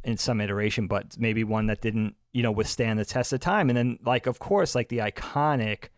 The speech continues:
this is the one that really stole the show from me, the iconic blue Wise potato chip bag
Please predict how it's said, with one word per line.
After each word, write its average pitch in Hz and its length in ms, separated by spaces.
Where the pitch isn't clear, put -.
this 196 160
is 190 60
the 151 80
one 135 180
that 110 160
really 113 240
stole 110 320
the 101 180
show 113 260
from 110 180
me, 98 120
the 98 200
iconic 123 760
blue 120 720
Wise 110 520
potato 104 360
chip - 240
bag - 340